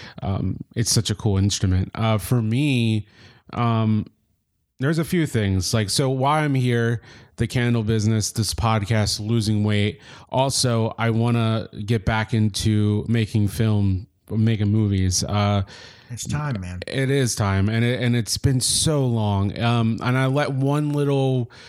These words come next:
Speaker 1: I mean, it wasn't little. It was, it was a big deal when that failed because, like, it was supposed to be my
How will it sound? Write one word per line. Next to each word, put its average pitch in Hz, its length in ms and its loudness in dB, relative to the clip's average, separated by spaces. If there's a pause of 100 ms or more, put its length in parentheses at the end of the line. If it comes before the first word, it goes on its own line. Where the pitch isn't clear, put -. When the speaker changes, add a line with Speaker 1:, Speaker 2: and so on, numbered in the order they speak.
(220)
Speaker 1:
I 165 40 -6
mean, 165 100 -2
it 190 60 0
wasn't 175 300 -2
little. 120 280 2
It 123 100 2
was, 160 340 0
it 135 100 -2
was 143 140 0
a 147 80 2
big 127 260 -2
deal 123 320 0
when 107 160 2
that 107 200 2
failed 104 340 0
because, 95 400 0
like, 101 360 0 (1160)
it 135 100 0
was - 380 0
supposed 139 460 0
to - 60 -8
be 131 140 0
my 113 280 2